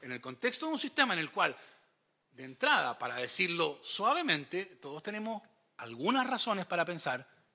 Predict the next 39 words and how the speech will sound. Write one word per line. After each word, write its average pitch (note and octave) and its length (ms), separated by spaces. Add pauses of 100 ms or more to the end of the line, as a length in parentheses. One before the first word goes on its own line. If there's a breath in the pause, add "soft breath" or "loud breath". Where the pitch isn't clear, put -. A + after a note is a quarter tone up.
que - 100
el B2+ 80
desempeño C3+ 480
exitoso, F#3 600
en A2+ 200
parte, G#3+ 480
se - 120
explica G3+ 540
por F#3+ 140
razones G3 320
que G3 80
no F#3 80
tienen A#3 200
que A#3 80
ver A#3 100
con G3+ 120
el C3+ 60
mérito. - 260 (720)
Di-, F#3 220
dicho C4+ 320
de C4 80
la A3+ 100
manera B3+ 220
más C4+ 200
suave C4 280
posible. E3 360 (400 loud breath)
Entonces, F#3 400 (240 loud breath)
si E4+ 380
quienes A3+ 760
defienden C3+ 800
la C3 100
necesidad D3 720
y G#3+ 40
la G3 100
conveniencia E3 640
de C3+ 80
apelar C#3+ 260
al D#3 100
mérito D#3 400